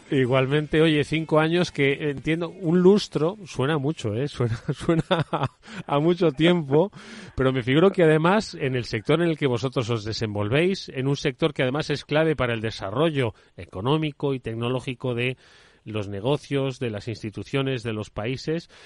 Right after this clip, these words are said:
los cinco años equivalen, yo creo que a veinte vividos intensamente, ¿no?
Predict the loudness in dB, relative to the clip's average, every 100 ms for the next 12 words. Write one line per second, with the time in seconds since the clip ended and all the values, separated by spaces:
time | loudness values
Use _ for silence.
0 | -20 -10 -6 -2 0 2 4 4 4 2
1 | 2 2 4 2 4 2 4 2 2 2
2 | 0 2 2 2 2 0 -2 -4 -4 -6
3 | -6 -10 -10 -10